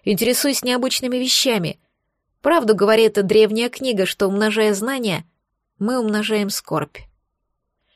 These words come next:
Спать девочка легла тихо и чересчур спокойная. Неужели что-то извлекла из хаоса моих мыслей? Может, всё-таки зря я не ношу защиту от чтения мыслей?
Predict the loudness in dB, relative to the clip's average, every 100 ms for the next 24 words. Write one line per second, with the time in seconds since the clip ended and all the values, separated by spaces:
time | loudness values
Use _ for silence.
0 | _ -10 0 2 2 2 0 0 2 4
1 | 2 2 0 0 2 -2 -2 -4 -2 -2
2 | -2 -2 -2 2 2 2 -2 -6 _ _
3 | _ _ _ -2 2 4 4 4 0 -2
4 | 0 -2 0 0 2 2 2 0 0 0
5 | -2 -4 -4 -4 -4 -2 -2 -2 -2 _
6 | _ _ _ _ -4 -2 -2 -2 -2 -2
7 | -2 0 2 2 2 0 0 -2 -2 0
8 | 0 0 -2 -2 -4 -6 -6 -4 -4 -4
9 | -4 -2 -2 -4